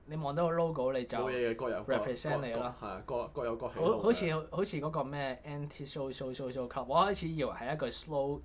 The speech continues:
Speaker 1: 即係一句 slogan 嚟嘅，我以為着嗰個人係真係有個意思係咩 anti-social 嘅，跟住之後呢幾年話屌，原來成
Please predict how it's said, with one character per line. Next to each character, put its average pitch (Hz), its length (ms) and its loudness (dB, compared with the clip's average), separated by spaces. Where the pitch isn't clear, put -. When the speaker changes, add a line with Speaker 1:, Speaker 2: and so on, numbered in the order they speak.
Speaker 1:
即 196 120 -4
係 190 120 -4
一 196 100 -6
句 160 100 -4
slogan 131 520 -4
嚟 90 60 -14
嘅， 98 160 -12
我 120 80 -6
以 135 60 -2
為 101 120 -2
着 147 160 -4
嗰 135 40 -2
個 151 160 0
人 135 140 0
係 139 140 -4
真 151 140 -4
係 127 40 -2
有 120 80 -4
個 113 80 -6
意 110 120 -12
思 135 160 -10
係 117 100 -8
咩 127 220 -8
anti-social 120 540 -8
嘅， 78 120 -16
跟 147 220 2
住 123 60 -10
之 175 200 0
後 120 180 0
呢 160 220 -6
幾 123 180 -4
年 107 180 -6
話 104 140 -6
屌， 107 160 -10
原 127 100 -6
來 92 140 -12
成 - 180 -10